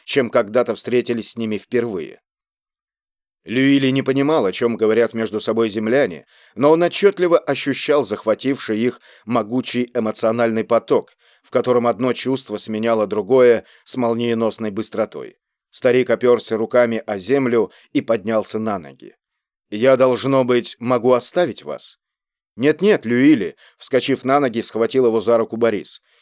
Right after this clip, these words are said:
"Именно сейчас ты нужен нам, как никогда. Нам необходимо пройти через барьер, и мы не сможем этого сделать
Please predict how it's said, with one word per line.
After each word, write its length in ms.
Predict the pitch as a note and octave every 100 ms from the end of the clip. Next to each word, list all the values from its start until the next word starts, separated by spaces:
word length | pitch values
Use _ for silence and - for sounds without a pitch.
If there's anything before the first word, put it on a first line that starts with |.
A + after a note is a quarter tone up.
| _
"Именно 380 | D3+ C#3+ C3 B2
сейчас 500 | - B2+ - D3+ C#3+
ты 120 | C3+
нужен 480 | C3+ D#3 C#3 A2 G#2+
нам, 260 | A2+ G#2+ - _
как 200 | - B2+
никогда. 580 | A#2 A#2 A#2 F#2 E2+ C2 _ _ _ _ _
Нам 220 | E2+ A#2
необходимо 540 | A2+ A#2 - A#2 A#2+ A2+
пройти 360 | G#2+ A#2 B2
через 300 | A#2 B2+ A#2+
барьер, 520 | G2 A2+ B2+ C3+ G#2 _ _ _ -
и 160 | D3+
мы 180 | D3+ D#3+
не 140 | D3+
сможем 600 | D3 - D#3 D#3+ G#2+ G#2 -
этого 340 | A#2+ G#2+ G#2
сделать 520 | F#2 F2 C3+ A#2+ G#2